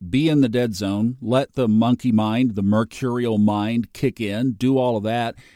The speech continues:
and then go back and find your place and come back to that centeredness. Relationships are obviously another one. When there is tension in the house, it's just not good. And that wears on you and it brings you down. And this can be from even extended family. It can be with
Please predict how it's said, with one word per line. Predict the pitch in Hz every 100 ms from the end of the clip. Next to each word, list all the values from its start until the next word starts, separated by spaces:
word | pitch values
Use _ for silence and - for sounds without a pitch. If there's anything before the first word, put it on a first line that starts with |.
| -
and | 110
then | 139 160
go | 139
back | 123 120
and | 107 95
find | 110 107
your | 101
place | 95 139 156 69 - - -
and | 95 95
come | 107 87
back | 110 110 -
to | 110
that | 98 -
centeredness. | - 131 98 71 53 - - _ _ _ _ _ -
Relationships | 104 117 123 - 113 - 120 -
are | 95
obviously | 104 98 98 92 104 90
another | 90 71
one. | 60 58 -
When | 98
there | 98 120
is | 104 -
tension | - 139 143 139
in | 123
the | 110
house, | 113 110 107 - -
it's | 110 113
just | - 107 -
not | 90 87 -
good. | 87 69 - - _ _ _
And | 87 92
that | 104
wears | 113 123 147 131
on | 82
you | 71 73
and | 73
it | 90
brings | 90 87 82
you | 104
down. | 120 127 87 60 - _ _
And | 104 117
this | 160
can | - 143
be | 131 135
from | - 117 104
even | - 123 117
extended | 101 - - 127 135 131
family. | - 127 131 131 143
It | - 92
can | -
be | 87 92 85 -
with | 113 101